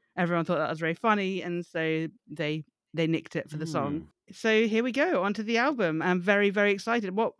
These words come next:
Speaker 1: so overall, how, how did you feel about this album?
Speaker 2: Yeah, it was, it was good. I, it, uh, to be honest, it took me a little time to get into. Like, it took me a few
Speaker 1: Mm.
Speaker 2: listens to kind of, uh, get it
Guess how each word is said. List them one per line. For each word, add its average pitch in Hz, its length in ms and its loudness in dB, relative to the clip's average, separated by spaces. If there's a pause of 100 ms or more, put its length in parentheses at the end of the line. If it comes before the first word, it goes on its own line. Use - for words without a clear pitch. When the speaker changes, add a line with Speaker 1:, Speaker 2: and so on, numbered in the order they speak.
Speaker 1:
so 214 320 0
overall, 233 800 2 (100)
how, 180 360 -2
how 202 240 -4
did 196 180 -6
you 202 280 -4
feel 226 280 -2
about 196 220 -4
this 208 140 -8
album? 160 440 -6 (520)
Speaker 2:
Yeah, 247 200 2
it 170 40 4
was, 165 160 -2 (120)
it 175 80 0
was 180 140 -4
good. 226 380 0
I, 143 460 4 (180)
it, 131 140 -6 (340)
uh, 151 100 0 (220)
to - 80 -10
be 202 120 4
honest, 254 160 2
it - 40 -14
took 170 140 2
me 175 80 4
a 170 60 6
little 147 240 2
time 135 380 0
to - 100 -12
get 113 180 0
into. 110 460 -2
Like, 90 180 -6
it 113 100 -8
took 113 140 -4
me 113 120 -2
a 110 40 -4
few 110 240 -4
Speaker 1:
Mm. 101 40 -2
Speaker 2:
listens 95 600 0
to 98 160 -2
kind 92 300 -6
of, 87 280 -6 (920)
uh, 58 300 -2 (120)
get 123 160 2
it 107 160 0